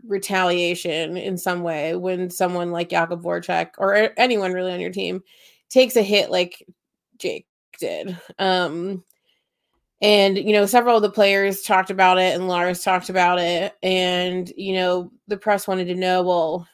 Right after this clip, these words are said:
are you upset that they didn't go after, you know, Marcus Foligno? Like, are you upset that someone didn't start a fight?" And they're like,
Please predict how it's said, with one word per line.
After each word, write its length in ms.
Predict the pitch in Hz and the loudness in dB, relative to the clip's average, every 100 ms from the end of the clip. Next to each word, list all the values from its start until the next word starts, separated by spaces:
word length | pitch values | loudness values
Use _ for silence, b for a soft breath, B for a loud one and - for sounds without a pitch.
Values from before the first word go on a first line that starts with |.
| _ _ _ b b b 190 | _ _ _ b b b 0
are 80 | |
you 140 | 190 190 | 4 4
upset 380 | 180 - 214 214 | 2 4 4 4
that 120 | 196 | 2
they 100 | 190 | 2
didn't 300 | 190 180 180 | 2 -2 -2
go 520 | 185 185 185 185 185 | 2 4 4 4 4
after, 1000 | 165 180 180 - 190 180 180 180 185 190 B _ _ - | 4 4 4 2 2 4 4 2 0 -4 B _ _ -6
you 120 | 190 | -2
know, 160 | 185 | -2
Marcus 360 | 185 185 180 175 | 2 0 0 -4
Foligno? 520 | 196 190 180 175 175 | 0 2 2 2 2
Like, 320 | 175 160 170 _ b b b b | 0 -2 -4 _ b b b b
are 60 | 185 | 0
you 80 | 185 | 0
upset 240 | 175 190 | 2 -2
that 100 | 185 | -2
someone 220 | 185 185 | -2 -2
didn't 180 | 180 180 | -2 -4
start 240 | 175 185 175 | -4 -2 -2
a 80 | |
fight?" 440 | 170 - 180 180 180 | -4 0 2 2 0
And 140 | 180 | -4
they're 140 | 185 180 | -2 -2
like, 320 | 170 170 | -2 -6